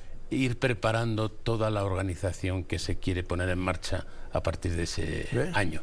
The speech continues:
Speaker 2: Ve usted, los tiempos de la iglesia son sus tiempos, no los nuestros, ¿sí?
Speaker 1: Sí, sí.
Speaker 2: Estamos en el veintitrés y están preparando un evento que viene el treinta y uno.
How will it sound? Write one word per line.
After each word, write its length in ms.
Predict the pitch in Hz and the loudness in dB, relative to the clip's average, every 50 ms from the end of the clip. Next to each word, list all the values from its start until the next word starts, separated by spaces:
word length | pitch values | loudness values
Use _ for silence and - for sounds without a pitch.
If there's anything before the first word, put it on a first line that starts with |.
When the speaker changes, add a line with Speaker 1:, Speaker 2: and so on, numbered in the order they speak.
| - - | -2 0
Speaker 2:
Ve 80 | 156 156 | 0 0
usted, 220 | 151 - - 180 | 2 2 2 2
los 140 | 175 170 - | 2 2 0
tiempos 240 | - 185 185 185 180 | 0 0 0 2 2
de 80 | 170 170 | 2 2
la 80 | 160 | 2
iglesia 320 | 147 147 170 175 - - 151 | 2 0 0 0 0 0 0
son 200 | - - 175 180 | 2 2 0 0
sus 220 | 165 196 156 - - | 2 0 0 0 0
tiempos, 460 | - 170 185 202 202 165 - 143 127 | 0 0 0 0 -2 -2 -2 -2 -2
no 140 | 143 165 165 | -2 -2 -2
los 160 | 165 151 139 | 0 0 0
nuestros, 500 | 143 - - 180 - - 185 151 120 - | 0 0 -2 0 0 0 0 0 0 0
¿sí? 120 | 120 - 190 | -2 -2 0
Speaker 1:
Sí, 180 | - 107 98 | 0 0 0
sí. 140 | 92 - - - - | 0 -2 0 0 0
Speaker 2:
Estamos 360 | - 120 117 170 165 170 156 151 | 0 2 2 2 2 2 2 2
en 100 | 156 139 | 2 0
el 80 | 135 123 | 0 0
veintitrés 560 | 135 135 131 135 135 123 - 151 160 160 147 | 0 0 0 0 -2 0 2 2 2 2 0
y 60 | 143 | -2
están 260 | 135 123 - 147 139 | -2 0 0 0 0
preparando 520 | 143 143 139 131 143 135 139 143 143 139 139 | 0 -2 -2 -2 0 0 0 0 0 0 0
un 100 | 131 131 | 0 0
evento 320 | 131 127 127 127 135 131 | 0 0 0 0 0 0
que 80 | 120 113 | 0 0
viene 200 | 113 120 127 127 | 0 0 0 0
el 100 | 120 110 | 0 -2
treinta 420 | - - 104 101 101 95 98 95 | -2 -2 -4 -2 -2 -2 -2 0
y 80 | 98 101 | 0 0
uno. 240 | 104 107 107 95 | 0 0 0 -2